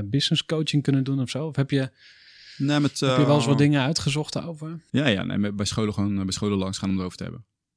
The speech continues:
Speaker 2: Ik, eh, ik, ik heb toevallig twee nichten die, eh, juffrouw zijn. Voornamelijk op de basisscholen. En ik hoor bijvoorbeeld hoe daarover met social media over gesproken wordt. En niet op de manier zoals ze moeten. Ik ben erg tegen social media voor kinderen. Ehm,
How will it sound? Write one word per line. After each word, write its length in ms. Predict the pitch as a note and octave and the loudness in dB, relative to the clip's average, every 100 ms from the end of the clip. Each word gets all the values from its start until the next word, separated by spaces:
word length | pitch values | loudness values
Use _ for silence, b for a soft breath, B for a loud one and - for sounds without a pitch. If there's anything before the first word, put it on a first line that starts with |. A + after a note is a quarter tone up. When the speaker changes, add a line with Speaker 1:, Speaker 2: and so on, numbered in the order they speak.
| _ | _
Speaker 2:
Ik, 200 | - - | -14 -10
eh, 220 | G#2 G#2+ - | -8 -6 -6
ik, 140 | - - - B2+ - | -10 -14 -20 -20 -20
ik 80 | |
heb 100 | - | -20
toevallig 240 | - G2 F#2+ | -10 -8 -4
twee 140 | G#2 | 0
nichten 400 | G2 G2 - G2 | 0 -2 -6 -8
die, 280 | F#2+ G2 F#2+ | -6 -6 -6
eh, 180 | G2 G2+ E2 | -6 -8 -8
juffrouw 280 | G#2 - | -6 -4
zijn. 240 | G#2 G2+ A2+ b b b b b | -2 -4 -8 b b b b b
Voornamelijk 400 | - G#2 G#2 G2+ | 0 2 2 0
op 60 | |
de 60 | F#2+ | 0
basisscholen. 460 | G2+ G#2 G#2 G2 G#2 _ _ _ _ _ _ _ _ _ _ _ | 0 0 -2 -4 -6 _ _ _ _ _ _ _ _ _ _ _
En 160 | A#2 | -4
ik 80 | A2+ | -2
hoor 100 | A2+ | 0
bijvoorbeeld 300 | G#2+ G#2 G#2 | 2 2 0
hoe 100 | F#2 | -2
daarover 340 | G2+ G2+ G2+ G2+ | -2 0 0 0
met 140 | G#2 | 0
social 280 | - A2 G#2+ | 0 0 2
media 360 | A2 G2+ F#2+ - _ _ | 0 0 -4 -8 _ _
over 280 | - G#2 G2 | -10 -8 -6
gesproken 380 | F#2+ - A2 G2 | -8 -2 -2 -2
wordt. 440 | F2+ - - - _ _ _ | -4 -8 -12 -16 _ _ _
En 520 | F2+ F#2 F#2 F2+ - | -8 -6 -6 -8 -12
niet 340 | - A2 G2+ G2 | -12 -6 -6 -4
op 60 | |
de 60 | G2 | 0
manier 240 | G#2 G#2 | 0 0
zoals 240 | F#2+ G2+ F#2+ | 0 -4 -4
ze 80 | G2+ | -4
moeten. 300 | A2+ G2+ F#2 | -2 -4 -4
Ik 120 | A2 | -2
ben 140 | G#2+ | -2
erg 260 | B2+ B2+ - _ | -2 -4 -6 _
tegen 280 | D3+ A#2 | -2 -2
social 260 | - G#2+ G#2 | -2 -2 0
media 200 | A2+ G2+ | 0 -2
voor 100 | - | -4
kinderen. 360 | - G#1+ - - _ _ _ _ _ _ _ _ | -4 -4 -6 -14 _ _ _ _ _ _ _ _
Ehm, 560 | - G#2+ G#2 G2+ G2+ | -2 0 2 2 2